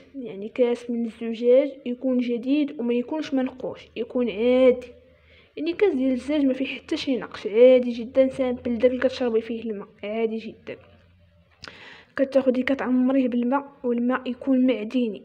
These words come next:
الماء يكون معدني، ما يكونش شي تاع الروبيني، الماء يكون معدني. وكتحطي فيها البنات هاد البيضه،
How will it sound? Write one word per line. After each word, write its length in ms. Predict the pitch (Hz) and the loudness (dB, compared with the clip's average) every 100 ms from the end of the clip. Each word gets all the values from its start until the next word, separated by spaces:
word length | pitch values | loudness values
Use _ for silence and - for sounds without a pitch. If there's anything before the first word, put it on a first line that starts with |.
| _ | _
الماء 260 | 247 233 240 | -8 -2 -2
يكون 260 | 247 247 240 | 0 -2 -2
معدني، 400 | 196 233 254 247 | -2 -2 0 2
ما 80 | |
يكونش 360 | 233 262 262 - | 0 0 -2 -2
شي 140 | 277 | -4
تاع 220 | 285 226 247 | -4 -6 -2
الروبيني، 520 | 269 254 254 - - - | 0 0 -2 -14 -14 -10
الماء 400 | 226 233 240 240 | -4 -2 -2 -6
يكون 280 | - 247 | -6 -4
معدني. 500 | 233 202 214 226 277 - - - - - 240 | -4 -6 -6 -6 -6 -8 -20 -20 -20 -18 -6
وكتحطي 580 | 226 - 262 254 262 | -6 -2 -4 0 0
فيها 260 | 262 254 247 | 0 -2 0
البنات 400 | 226 233 233 - | 0 0 -2 -2
هاد 220 | 247 254 | -4 -2
البيضه، 480 | 240 226 208 214 | -2 -4 -4 -6